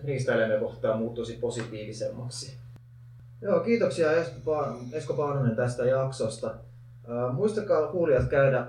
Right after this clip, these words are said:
meidän koulutuksissa. Koulutukset löytää riista piste fi sivujen tapahtumahausta tai ottamalla yhteyttä hirvitalousaluesuunnittelijoihin. Ja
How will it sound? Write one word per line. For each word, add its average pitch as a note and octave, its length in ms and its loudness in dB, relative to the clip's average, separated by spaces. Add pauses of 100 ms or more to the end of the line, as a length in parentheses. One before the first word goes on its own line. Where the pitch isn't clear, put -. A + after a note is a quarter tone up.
(140)
meidän A2 360 -2
koulutuksissa. D#3+ 960 2 (200)
Koulutukset D#3 640 2
löytää B2 500 2
riista C#3+ 320 -6
piste G#2 300 -10
fi E3 140 -4
sivujen A#2+ 420 0
tapahtumahausta C#3 960 -2
tai G2+ 220 -4
ottamalla D#3+ 420 2
yhteyttä B2+ 380 2
hirvitalousaluesuunnittelijoihin. A2 1900 -2
Ja G#2+ 120 -6